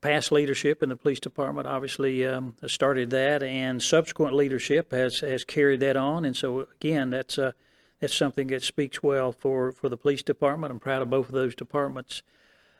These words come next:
Um, I should mention, obviously, that, uh, uh, Joe Benz, uh,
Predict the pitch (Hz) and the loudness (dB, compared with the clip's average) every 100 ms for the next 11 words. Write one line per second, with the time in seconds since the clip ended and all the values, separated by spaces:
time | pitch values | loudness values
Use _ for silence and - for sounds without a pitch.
0 | _ 156 156 151 147 143 139 139 - _ | _ 4 6 6 6 4 0 -4 -8 _
1 | _ _ _ _ _ - 143 - 185 156 | _ _ _ _ _ 0 2 6 6 6
2 | 165 170 196 139 147 156 151 190 151 139 | 4 4 2 2 2 2 2 4 6 6
3 | 131 127 139 127 123 123 - _ _ _ | 4 2 0 2 2 0 -4 _ _ _
4 | - 135 131 123 147 135 143 165 151 151 | -6 -4 -4 2 4 4 4 4 2 0
5 | - 131 127 120 | -2 0 2 0